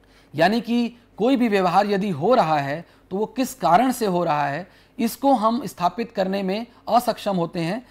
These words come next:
सर्वे विधि से। तो और इसके अलावा भी इसका एक जो ड्रॉबैक है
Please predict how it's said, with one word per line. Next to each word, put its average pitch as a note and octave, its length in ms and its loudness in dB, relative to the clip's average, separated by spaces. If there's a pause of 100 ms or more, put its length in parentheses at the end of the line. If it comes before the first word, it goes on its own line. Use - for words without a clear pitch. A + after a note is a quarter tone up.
(220)
सर्वे G#3 340 2
विधि C#3 260 -2
से। A#2 220 -14 (440)
तो A#3+ 160 4
और B3+ 360 0
इसके A#3 300 -6
अलावा A3 300 4
भी A#3 160 0
इसका A3 220 -2
एक G#3+ 240 -2 (120)
जो F#3+ 260 -2
ड्रॉबैक E3+ 520 0
है F#3+ 280 -6